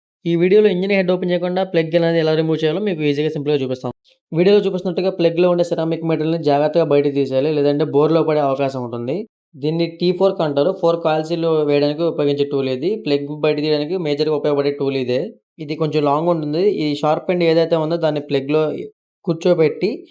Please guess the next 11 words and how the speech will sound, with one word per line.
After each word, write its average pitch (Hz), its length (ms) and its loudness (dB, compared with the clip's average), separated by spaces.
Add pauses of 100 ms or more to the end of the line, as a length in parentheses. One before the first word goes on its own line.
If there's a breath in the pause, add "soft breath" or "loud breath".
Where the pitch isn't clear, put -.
(300 loud breath)
ఆ 156 80 0
టాప్ 156 300 0
ఎండ్ 190 120 4
ఏదైతే 175 220 2
ఉందో 170 160 0
దానిపై 160 300 2
స్విచ్‌తో 165 380 -2
రెండు 151 160 2
దెబ్బలు 147 220 2
వేసామంటే 151 400 0
గట్టిగా, 143 380 2